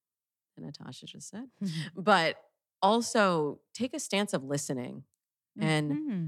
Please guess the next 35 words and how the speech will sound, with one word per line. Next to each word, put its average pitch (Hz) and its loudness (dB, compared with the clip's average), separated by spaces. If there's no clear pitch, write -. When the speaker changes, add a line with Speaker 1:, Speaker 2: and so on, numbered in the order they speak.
Speaker 1:
I 190 -2
talk 233 2
a 208 2
lot 156 4
in 123 -2
the 151 0
book 135 -2
about 127 -4
listening 160 -2
and 127 -6
empathy 170 -4
and 143 -6
that 127 -6
role 151 -6
in 160 -8
dating. 175 -2
And 139 -12
people - -12
were 135 -6
like, 113 -6
"What? 359 -4
Empathy 254 -6
in 170 -6
dating?" 180 -8
<laughs> 233 4
I 226 -4
don't 147 0
understand. 180 -4
Read 151 -4
the 185 -12
book, 196 -6
you 143 -8
will. 170 -4
But 180 4
listening, 190 2